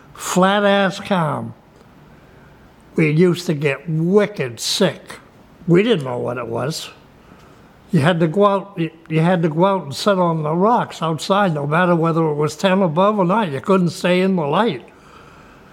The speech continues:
And finally, one of the guys got hurt, and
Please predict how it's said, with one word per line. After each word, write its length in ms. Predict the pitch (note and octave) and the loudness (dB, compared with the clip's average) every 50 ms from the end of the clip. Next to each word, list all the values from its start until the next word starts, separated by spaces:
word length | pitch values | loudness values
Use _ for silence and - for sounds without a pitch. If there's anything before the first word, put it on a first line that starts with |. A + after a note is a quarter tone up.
| - - - - - - - - - - - - - | -20 -20 -20 -20 -20 -20 -20 -20 -20 -20 -20 -12 -4
And 220 | - F#3 D#3+ C#3 - | -2 0 0 0 2
finally, 360 | - F#3+ G3+ A3 A3 G3 E3 | 2 2 2 4 2 2 2
one 200 | D3+ D#3+ E3+ F3 | 2 2 2 2
of 80 | F3 D#3+ | 0 0
the 80 | D#3+ | 0
guys 340 | C#3+ D3 D#3 D#3 E3 D#3+ C3+ | 0 0 0 2 0 0 -2
got 200 | - - D#3 C3+ | -2 -2 -2 0
hurt, 360 | A#2+ E3+ F#3+ G#3+ F#3+ - - - - - - - - _ _ - | 2 2 4 2 2 0 -4 -12 -20 -20 -20 -20 -20 _ _ -10
and 180 | D3+ C#3 B2 | -8 -8 -8